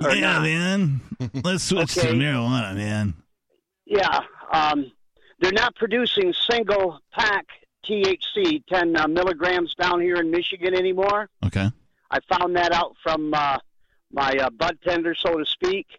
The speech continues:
Speaker 2: Yep.
Speaker 1: So, uh, there was some that was, uh,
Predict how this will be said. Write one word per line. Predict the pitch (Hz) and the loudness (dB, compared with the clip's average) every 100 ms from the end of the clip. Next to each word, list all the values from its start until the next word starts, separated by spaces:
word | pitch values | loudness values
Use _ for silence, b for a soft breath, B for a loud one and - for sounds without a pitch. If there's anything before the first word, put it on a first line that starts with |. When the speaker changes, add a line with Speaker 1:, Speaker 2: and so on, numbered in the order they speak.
| - | -6
Speaker 2:
Yep. | 101 117 - b b - | -4 -4 -8 b b -4
Speaker 1:
So, | - 156 151 143 | 0 2 2 2
uh, | 139 131 123 _ _ _ | 0 0 -4 _ _ _
there | 156 190 | -2 0
was | 185 | 0
some | - 208 190 | 0 -2 0
that | 180 165 | -2 0
was, | 170 143 - | -2 -2 -6
uh, | - 143 | -2 0